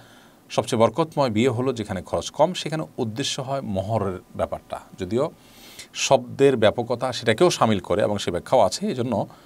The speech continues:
বিয়েতে খুব বেশি টাকা খরচ করা এবং বিশেষ করে অপচয় সীমানা যদি চলে যায়, সেটা তো অবশ্যই নিন্দনীয় পর্যায়ে পড়বে। আর অপচয় সীমানা যদি না যায় এবং কোনো গুনাহের কাজ না হয়,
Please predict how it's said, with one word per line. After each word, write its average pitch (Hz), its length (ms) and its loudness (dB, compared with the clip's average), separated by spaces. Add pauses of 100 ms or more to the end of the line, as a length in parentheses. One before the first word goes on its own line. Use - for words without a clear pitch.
(320)
বিয়েতে 135 360 0
খুব 175 260 0
বেশি 143 640 -2 (360)
টাকা 95 200 2
খরচ 113 300 -4
করা 101 200 0
এবং 98 120 2
বিশেষ 92 180 -8
করে 98 140 -4
অপচয় 117 360 0
সীমানা 143 360 -2
যদি 101 160 -2
চলে 82 220 -6
যায়, 127 140 -6
সেটা 107 180 -12
তো 87 180 -8 (100)
অবশ্যই 90 260 -8
নিন্দনীয় 78 420 -10
পর্যায়ে 80 320 -6
পড়বে। 90 340 2
আর 107 120 -2
অপচয় 151 220 -2
সীমানা 151 260 -4
যদি 135 100 -2
না 120 180 4
যায় 117 180 2
এবং 107 180 -2
কোনো 92 140 -6
গুনাহের 127 260 -2
কাজ 113 160 2
না 101 120 2
হয়, 98 120 2